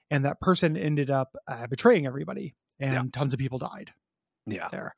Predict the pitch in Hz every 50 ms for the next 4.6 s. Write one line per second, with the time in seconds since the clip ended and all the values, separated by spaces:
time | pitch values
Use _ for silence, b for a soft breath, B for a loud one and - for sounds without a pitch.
0 | b b b b b b b b b b b b b b b b - 139 131 123
1 | 123 123 - 226 170 156 185 180 208 196 185 156 160 175 165 - 185 170 - -
2 | 160 151 151 156 156 156 160 160 160 160 165 175 190 175 - 190 151 151 - 175
3 | 160 156 147 135 - 151 151 - 147 127 143 139 139 131 135 - 170 202 190 160
4 | 147 165 151 139 143 135 131 160 156 139 127